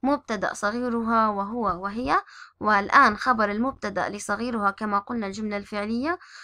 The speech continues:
وهو أيضًا الجملة الفعلية يدنو، وهي خبرها أرأم. أعربي بشفتيها اسم مجرور وعلامة جره الياء، أيضًا بزعنفتيها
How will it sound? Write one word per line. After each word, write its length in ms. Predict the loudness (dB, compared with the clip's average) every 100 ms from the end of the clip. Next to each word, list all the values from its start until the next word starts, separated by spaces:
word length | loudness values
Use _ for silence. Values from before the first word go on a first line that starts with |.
| -16
وهو 420 | 2 4 6 6 4
أيضًا 320 | 4 0 -4
الجملة 400 | -6 -4 -2 -2
الفعلية 500 | -4 -8 -6 -6 -4
يدنو، 540 | -4 -4 -2 -2 -2 -6 -20 -10
وهي 440 | -2 0 2 4 2
خبرها 720 | 0 -2 -2 -2 0 0 -2 -12 -20 _
أرأم. 440 | -4 -2 -6 -10 -16 _ -18 -18 _
أعربي 400 | 8 8 4 -4
بشفتيها 920 | -6 -8 -8 -8 -4 -4 -2 0 -2 -4 _ _ _
اسم 300 | -12 -4 -2
مجرور 300 | 0 -2 -2
وعلامة 420 | 2 2 2 0 -4
جره 180 | -4 -4
الياء، 640 | -4 -10 -8 -2 0 0
أيضًا 180 | 0 -2
بزعنفتيها 1000 | -2 -2 -4 -4 -6 -4 -2 -2 -2